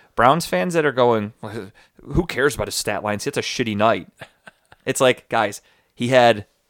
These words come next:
what do you have, fifty-something yards, four catches, forty yards passing, a touchdown, and the boot, I didn't argue with anybody. I'm getting better at this. I'm biting my tongue. Somebody made a post and said that those numbers are shit. Who cares? Odell's a non-factor, blah, blah, blah.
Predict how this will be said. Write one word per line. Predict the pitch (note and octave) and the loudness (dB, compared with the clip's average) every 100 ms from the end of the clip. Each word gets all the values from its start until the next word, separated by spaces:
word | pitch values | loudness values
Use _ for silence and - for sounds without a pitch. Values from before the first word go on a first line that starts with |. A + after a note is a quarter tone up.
| _ | _
what | C#3 | 4
do | |
you | C3 | 4
have, | G#2 | 4
fifty-something | - C3 D#3+ D#3+ D#3 D3+ | -2 -4 -2 -2 -2 0
yards, | A2+ G#2+ G#2 | 0 0 -4
four | - B2 C#3 | -4 -4 -4
catches, | B2 - G2+ G2+ - _ _ | -6 -10 -10 -10 -12 _ _
forty | - C3 D#3 | -2 2 4
yards | G#3 E3+ E3 | 4 2 2
passing, | - A2 G#2+ A2+ G#2+ - | -2 -4 -2 -4 -8 -10
a | |
touchdown, | - F#3+ - - G#2 G#2 G2+ _ _ _ _ _ _ - | -4 -4 -2 -4 -2 -4 -8 _ _ _ _ _ _ -6
and | B2+ B2 | -4 -2
the | |
boot, | C3 A3 D#3 - | -2 2 2 0
I | - | 0
didn't | C#3 D#3+ | 2 4
argue | D3 B2 | 2 2
with | A2 | -2
anybody. | G#2 G2+ G2 G2 - | -2 -2 -2 -4 -8
I'm | - G#2+ | -8 0
getting | A#2 C#3+ | 2 4
better | D3 C#3 A#2+ | 6 6 4
at | A2 | 0
this. | A2 G#2+ | -4 -4
I'm | G#2 | -4
biting | G2+ G#2+ | -2 -2
my | A2+ | -2
tongue. | G#2+ G#2+ F#2+ - _ | 0 0 -2 -8 _
Somebody | - C#3 D#3+ | -6 -2 2
made | D#3 | 0
a | |
post | D3 B2 A#2+ - | 4 4 4 -2
and | |
said | - G#2+ | -4 -4
that | G#2 | -2
those | G#2+ G#2+ | -2 0
numbers | A2+ A2+ G2+ | -2 -2 -4
are | G2 | -8
shit. | - A#2+ A#2+ - A#2 | 0 2 2 -2 -10
Who | A#2 | -4
cares? | A#2 A#2 A2 G#2+ - | 4 6 6 2 -2
Odell's | A2+ G#2+ G#2+ G#2+ | 0 4 4 2
a | |
non-factor, | G2+ G2+ G2 G#2 G2 G2+ | -2 -4 0 -2 -2 -6
blah, | G2 F#2 | -6 -6
blah, | |
blah. | F#2 F2+ | -6 -8